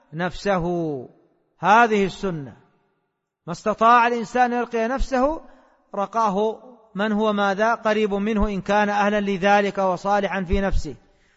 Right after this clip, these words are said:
وهكذا. أما أن يستعان بالآخرين فيخشى، أنا لا أحرم،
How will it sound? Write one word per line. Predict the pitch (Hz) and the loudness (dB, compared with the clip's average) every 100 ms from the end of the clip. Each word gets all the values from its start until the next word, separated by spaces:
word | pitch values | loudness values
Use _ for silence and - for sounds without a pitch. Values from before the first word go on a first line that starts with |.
| _ | _
وهكذا. | 220 190 202 185 180 175 247 | -2 4 4 2 -4 -4 -4
أما | 240 226 | -2 0
أن | 233 | -2
يستعان | 226 - 220 214 233 214 | -2 -2 0 2 2 2
بالآخرين | 196 226 226 202 220 247 254 233 - _ _ | 0 0 -2 0 0 0 -2 -6 -16 _ _
فيخشى، | - 208 254 - - 220 220 220 - 208 | 0 2 10 10 12 8 8 4 -2 -6
أنا | 220 226 | 0 6
لا | 269 277 | 6 6
أحرم، | 254 240 226 202 214 | 4 2 2 2 0